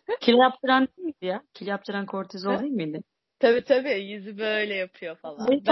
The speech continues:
Speaker 2: ama
Speaker 1: olunca
Speaker 2: ci-
Speaker 1: sana kilo yaptırmıyor galiba. Biz alsak obez oluruz.
Speaker 2: Valla ben <laughs>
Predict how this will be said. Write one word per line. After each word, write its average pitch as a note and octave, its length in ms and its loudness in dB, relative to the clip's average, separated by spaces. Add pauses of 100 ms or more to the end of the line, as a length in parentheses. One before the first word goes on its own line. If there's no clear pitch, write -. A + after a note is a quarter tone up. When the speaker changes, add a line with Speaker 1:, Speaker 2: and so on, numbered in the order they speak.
Speaker 2:
ama C4 120 2
Speaker 1:
olunca F#4 160 2
Speaker 2:
ci- G#3+ 120 -8 (160)
Speaker 1:
sana C#4 200 -2 (100)
kilo C#4 120 4
yaptırmıyor C#4+ 560 2
galiba. F#3+ 400 0
Biz A3+ 140 -2
alsak A#3 460 2
obez A3+ 280 -4
oluruz. E3 500 -8 (920)
Speaker 2:
Valla G#3 320 4
ben C4+ 220 0
<laughs> A#4 60 -20